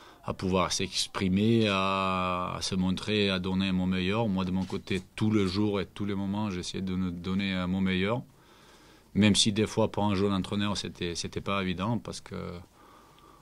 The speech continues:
on sait bien tous qu'en Belgique, euh, le Standard, c'est, c'est quelque chose du spécial, ça restera et ça,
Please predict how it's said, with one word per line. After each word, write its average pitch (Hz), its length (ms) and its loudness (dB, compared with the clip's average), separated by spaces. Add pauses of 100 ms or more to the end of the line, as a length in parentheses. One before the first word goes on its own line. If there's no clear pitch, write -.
(120)
on 98 80 2
sait 107 160 2
bien 98 200 6
tous 101 280 -2
qu'en 95 360 -2
Belgique, 92 520 -2
euh, 90 480 -4
le 87 80 -14
Standard, 95 400 -4
c'est, 90 360 -4
c'est 90 280 -4
quelque 92 220 -6
chose 90 300 -4
du 87 200 -4
spécial, 104 440 -4
ça 90 180 -6
restera 90 500 -6
et 87 60 -6
ça, 90 480 -8